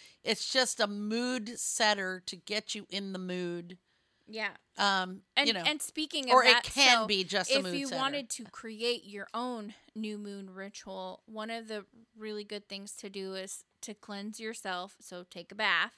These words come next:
Speaker 1: Mm-hmm.
Speaker 2: you know, or take a shower, whatever, you know, cleanse yourself, clean the space that you're gonna be in
Speaker 1: Mm-hmm.
Speaker 2: too, and then take that time to do your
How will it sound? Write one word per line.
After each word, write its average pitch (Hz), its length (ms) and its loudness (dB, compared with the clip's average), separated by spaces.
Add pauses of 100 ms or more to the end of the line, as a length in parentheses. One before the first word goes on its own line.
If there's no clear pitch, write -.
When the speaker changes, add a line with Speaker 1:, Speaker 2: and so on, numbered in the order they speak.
(560)
Speaker 1:
Mm-hmm. 160 160 -14
Speaker 2:
you 208 140 -6
know, 196 220 -6
or 202 160 -8 (220)
take 180 200 -16
a - 40 -12
shower, 214 360 4
whatever, 220 520 -4
you 220 140 -12
know, 208 220 -6
cleanse 233 280 -8
yourself, 254 560 -6 (460)
clean 226 280 -12
the 254 100 -8
space 220 600 -6
that 214 300 -8
you're 208 160 -8
gonna 214 240 -10
be 220 220 -12 (100)
in 185 400 -10 (240)
Speaker 1:
Mm-hmm. 190 300 -10
Speaker 2:
too, 196 340 -10 (480)
and 220 320 -2
then 202 460 -4 (400)
take 208 240 -10
that 220 180 -6
time 220 320 -6
to 214 140 -14
do 220 100 -12
your 208 540 -6